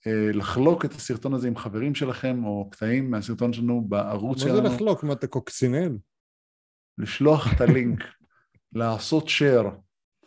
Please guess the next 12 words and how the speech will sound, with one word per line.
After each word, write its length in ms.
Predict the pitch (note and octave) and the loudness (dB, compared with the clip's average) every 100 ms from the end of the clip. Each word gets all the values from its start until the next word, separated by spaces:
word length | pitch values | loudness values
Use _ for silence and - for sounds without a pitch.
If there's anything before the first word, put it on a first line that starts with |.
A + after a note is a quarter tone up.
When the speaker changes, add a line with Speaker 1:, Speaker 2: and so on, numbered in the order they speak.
| _ _ - | _ _ -8
Speaker 1:
לחלוק, 560 | A2 - C3+ C#3 B2 - - _ _ - F4 D#4+ - _ _ - | -6 -2 4 4 2 -4 -16 _ _ -18 -14 -14 -18 _ _ -8
החלק. 540 | A#2+ - D#3 D#3 - - - _ _ _ _ _ _ _ _ _ _ _ _ _ _ - | -8 2 4 4 2 -10 -18 _ _ _ _ _ _ _ _ _ _ _ _ _ _ -12
אוקיי? 460 | A2+ - C#3 C#3 C3 _ _ _ - | -10 -6 -4 -6 -10 _ _ _ 0
Speaker 2:
כן. 80 | A#2+ B2 B2 B2 B2 | 4 6 6 4 4
Speaker 1:
אמ, 300 | B2 A#2+ G#2+ | 0 -4 -8
כמובן 360 | B2+ B2 D3+ | -4 2 2
שאנחנו 280 | D3 C3 B2+ | 2 -2 -4
נמצאים 260 | A#2+ B2+ B2+ | -6 -4 -4
גם 160 | A#2 | -4
בפלטפורמות 520 | G2+ G#2+ - A2+ G#2+ F#2+ | -6 -8 -6 -4 -4 -6
אחרות. 480 | - B2 D#3+ D#3+ _ _ _ _ _ | -6 -6 -6 -10 _ _ _ _ _
אה, 160 | G#2+ | -6